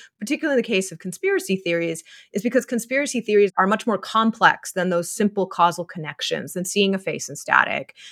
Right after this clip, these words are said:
They're embedded in identity. They're embedded in history. They're embedded in our social groups that we belong to. And so they can be reinforced by those around us. And that might be part of what drives their stickiness.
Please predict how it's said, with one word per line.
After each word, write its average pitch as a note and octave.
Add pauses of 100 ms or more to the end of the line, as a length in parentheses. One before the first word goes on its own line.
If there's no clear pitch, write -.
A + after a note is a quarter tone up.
They're F#3
embedded G3
in F#3
identity. F3 (200)
They're F#3
embedded F#3+
in E3
history. E3+ (380)
They're G3
embedded F#3+
in E3+
our F#3
social D4+
groups D#3
that -
we E3+
belong B3
to. D#3+
And D#3
so F3
they E3+
can E3+
be E3
reinforced G#3
by D#3+
those E3+
around E3
us. - (240)
And G3
that A#3
might A3
be F3
part G3
of E3
what D#3+
drives D#3
their A#3
stickiness. -